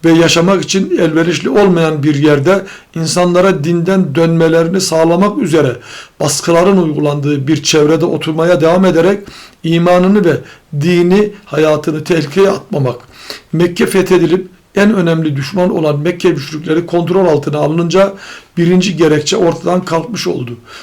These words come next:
Bundan sonra hicretin farz olup olmaması ikinci gerekçeye bağlı hale gelir. Belirleyici unsur kişinin dini hayatı olunca hükmün de buna bağlı bulunması tabidir. Klasik kaynaklar Darül Küfrü,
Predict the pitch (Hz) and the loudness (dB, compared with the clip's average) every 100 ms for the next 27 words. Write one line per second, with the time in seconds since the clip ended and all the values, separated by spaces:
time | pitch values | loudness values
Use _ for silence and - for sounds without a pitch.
0 | - - 151 208 208 185 180 175 170 170 | -16 -10 -2 0 0 0 2 2 0 -2
1 | 180 196 - 185 190 151 160 170 202 185 | 0 -2 0 0 0 -2 -2 0 2 2
2 | 147 143 170 - 170 180 185 165 151 143 | 0 -4 -6 -6 -4 -4 -2 -2 0 -2
3 | 170 185 196 - - _ 160 170 190 160 | 0 0 -2 -8 -20 _ 0 2 4 4
4 | 151 175 151 139 131 - - _ _ _ | 2 2 2 0 0 -6 -20 _ _ _
5 | _ - - - - _ - 151 160 175 | _ -20 -20 -20 -20 _ -4 0 2 4
6 | 190 190 202 185 180 202 - - 139 175 | 4 4 4 2 0 -4 -4 -4 0 0
7 | 190 180 139 156 160 185 160 147 143 175 | 0 -2 -4 -4 0 0 0 -2 -2 -4
8 | - 156 170 170 180 175 - - 160 170 | -2 -2 0 0 -2 -4 -16 -10 -8 0
9 | 190 170 180 147 170 180 165 156 156 135 | 2 2 0 0 0 2 2 2 0 0
10 | 147 151 151 160 156 143 151 147 110 - | -2 -2 -4 -6 -2 0 2 0 -6 -18
11 | _ - - - 151 156 226 - 165 147 | _ -20 -20 -8 -2 -2 -2 -2 0 0
12 | 143 170 190 190 - - - _ 156 156 | -2 0 0 -2 -14 -20 -20 _ 0 2
13 | 170 175 - 160 - 151 131 | 4 2 -2 -8 -8 -4 -6